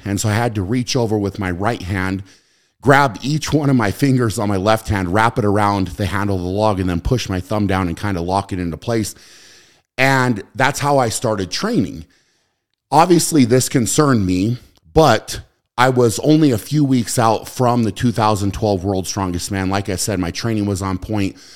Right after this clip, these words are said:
All of my numbers in training were looking really, really good going into that contest. But once that started happening,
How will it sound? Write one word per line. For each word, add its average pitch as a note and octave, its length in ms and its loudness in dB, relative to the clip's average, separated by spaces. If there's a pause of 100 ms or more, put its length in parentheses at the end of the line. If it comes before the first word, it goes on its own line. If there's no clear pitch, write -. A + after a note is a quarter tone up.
(140)
All C3+ 240 4
of B2 80 4
my G#2 140 0
numbers G#2+ 420 0
in F#2+ 100 -2
training G#2 500 -2 (260)
were G#2+ 260 2
looking A2+ 440 0
really, A2+ 260 2
really F#2+ 280 0
good G2 380 0 (160)
going G#2+ 280 2
into G#2 200 -2
that F2 200 -4
contest. G2+ 680 -4 (760)
But D#3+ 420 4 (100)
once D3 360 0
that C#3+ 200 0
started B2+ 380 0
happening, B2+ 720 2